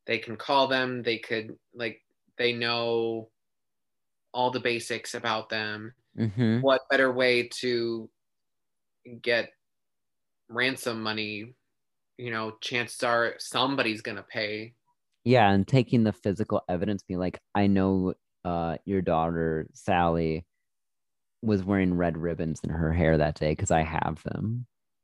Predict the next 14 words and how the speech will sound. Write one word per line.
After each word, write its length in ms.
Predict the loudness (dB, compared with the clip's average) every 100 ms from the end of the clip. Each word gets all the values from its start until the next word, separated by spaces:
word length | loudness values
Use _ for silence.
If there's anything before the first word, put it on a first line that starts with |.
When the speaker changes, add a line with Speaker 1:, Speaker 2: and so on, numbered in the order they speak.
| -10
Speaker 1:
Yeah. 360 | -4 -2 -4 -10 _ _ _ _ _ _ -14
Oh, 200 | -8 -6
it's 160 | -6 -4
just 200 | -6 -2
so, 240 | 0 0 -4 _ _ _ -2
ugh, 180 | -2 -4 -18 _ _ _ _ -20
creepy. 720 | -8 -4 -4 -4 -6 -6 -10 _ _ _ _ -20
Speaker 2:
Soon, 640 | -2 2 4 6 2 -2 _ _ _ _ _ 2
they 160 | 2 4
all 360 | 2 4 2 0
found 640 | -4 -2 -2 -2 -4 -8 -4
that 320 | -2 -2 2
they 260 | 4 4
themselves 920 | 4 0 -4 -2 -2 0 -4 -8 -20